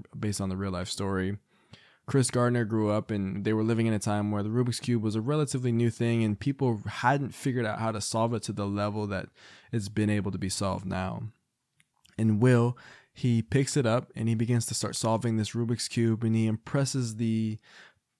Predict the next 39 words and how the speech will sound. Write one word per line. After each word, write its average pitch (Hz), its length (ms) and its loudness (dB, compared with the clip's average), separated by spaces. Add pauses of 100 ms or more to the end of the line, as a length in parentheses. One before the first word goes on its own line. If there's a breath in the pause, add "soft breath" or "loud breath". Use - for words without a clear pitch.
(300)
boss 120 600 4 (160)
man 117 420 2
that 107 140 0
he 117 100 2
was 110 160 2
riding 110 240 2
in 104 80 0
the 104 60 -2
taxi 107 480 0
with. 110 260 -2
He 117 120 -2
impresses 123 500 0
him 113 200 2
and 110 200 0 (280 loud breath)
leaves 165 360 4
a 147 40 6
positive 123 540 2
impression 104 540 -2
on 110 100 -4
him. 120 340 -6
And 131 120 2
I 156 100 8
don't 185 120 4
know 190 120 4
why, 113 300 2
ever 135 260 0
since 143 280 -2
then, 117 240 -2
I 113 120 0
always 127 240 0
thought 131 160 -2
it 120 60 0
was 107 160 0
cool 117 460 0
to 104 80 -4
be 104 100 -2
able 104 140 -2
to 98 60 -4
solve 104 520 -2